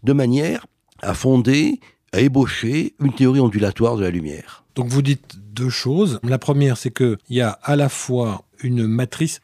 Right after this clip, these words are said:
Speaker 2: théologique, c'est ça ? Une matrice théologique qui permet à des scientifiques de penser des phénomènes qui ne sont pas d'ordre théologique, mais qui, quoi, par analogie, par manière de penser, par, euh, réflexion, permettent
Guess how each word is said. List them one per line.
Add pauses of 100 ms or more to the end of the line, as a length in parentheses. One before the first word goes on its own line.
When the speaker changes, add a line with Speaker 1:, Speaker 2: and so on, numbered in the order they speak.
Speaker 2:
théologique,
c'est
ça ? (220)
Une
matrice
théologique
qui
permet (120)
à
des
scientifiques (440)
de
penser
des
phénomènes
qui
ne
sont
pas
d'ordre
théologique, (280)
mais
qui, (120)
quoi,
par
analogie,
par
manière
de
penser,
par,
euh,
réflexion,
permettent